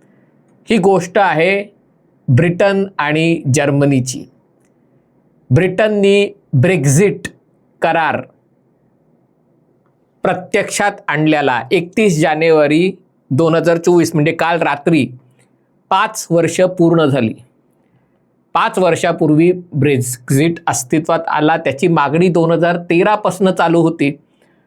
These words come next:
त्याच्याबद्दल मी थोडंसं तुम्हाला सांगणार आहे, पण आज पाच वर्षांनी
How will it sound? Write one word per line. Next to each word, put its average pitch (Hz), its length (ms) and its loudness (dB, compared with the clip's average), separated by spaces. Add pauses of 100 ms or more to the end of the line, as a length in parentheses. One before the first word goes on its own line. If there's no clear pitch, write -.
(1800)
त्याच्याबद्दल 180 520 0
मी 180 200 2
थोडंसं 160 300 2
तुम्हाला 170 320 0
सांगणार 175 340 -2
आहे, 190 100 2
पण 196 300 0 (300)
आज 190 200 -2
पाच 185 300 -2
वर्षांनी 180 760 0